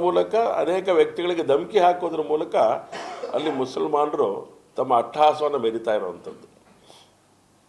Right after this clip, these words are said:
ಈ ಹಿಂದೆ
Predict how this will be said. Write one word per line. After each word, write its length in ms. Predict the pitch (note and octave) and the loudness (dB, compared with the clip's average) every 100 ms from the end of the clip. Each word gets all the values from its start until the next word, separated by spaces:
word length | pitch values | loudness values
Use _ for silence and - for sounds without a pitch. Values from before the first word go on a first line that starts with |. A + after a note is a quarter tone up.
| _ _ _ _ _ _ _ _ _ _ _ _ _ _ _ _ _ _ _ _ _ _ _ _ _ _ _ _ _ - | _ _ _ _ _ _ _ _ _ _ _ _ _ _ _ _ _ _ _ _ _ _ _ _ _ _ _ _ _ 2
ಈ 100 | E3 E3 | 4 4
ಹಿಂದೆ 240 | G3 | 6